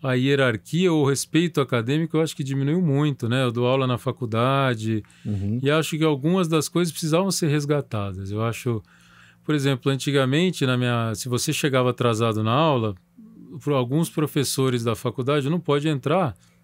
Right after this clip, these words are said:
Speaker 1: Não pode entrar, acabou. Você se atrasou,
Speaker 2: Sim.
Speaker 1: essa aula você perdeu. Hoje eu já presenciei situações, o aluno chega atrasado, tá fechada a porta, ele começa a chutar, bater na porta até você abrir pra ele entrar.
Speaker 2: Nossa Senhora.
Speaker 1: Então, algumas posturas que não existiam. Então,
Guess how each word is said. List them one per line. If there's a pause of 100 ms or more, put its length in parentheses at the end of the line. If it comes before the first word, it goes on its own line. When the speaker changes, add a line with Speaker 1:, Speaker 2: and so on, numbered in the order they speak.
(160)
Speaker 1:
Não
pode
entrar,
acabou.
Você
se
atrasou,
Speaker 2:
Sim.
Speaker 1:
essa
aula
você
perdeu. (680)
Hoje
eu
já
presenciei
situações,
o
aluno
chega
atrasado,
tá
fechada
a
porta,
ele
começa
a
chutar,
bater
na
porta
até
você
abrir
pra
ele
entrar. (180)
Speaker 2:
Nossa
Senhora.
Speaker 1:
Então,
algumas
posturas
que
não
existiam.
Então,